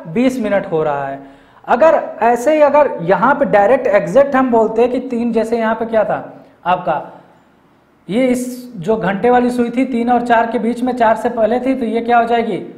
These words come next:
इसके आगे हो जाएगी। जैसे यहाँ मैंने बताया कि चार से just इसके आगे बताया,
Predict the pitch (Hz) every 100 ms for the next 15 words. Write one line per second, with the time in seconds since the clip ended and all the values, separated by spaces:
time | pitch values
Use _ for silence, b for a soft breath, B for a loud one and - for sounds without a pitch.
0 | - - _ - 175 262 269 269 180 196
1 | 240 247 240 226 226 262 254 - - -
2 | 165 175 226 214 226 226 220 220 226 226
3 | - 214 202 214 - 277 254 202 220 220
4 | 196 - 226 175 185 185 156 147 139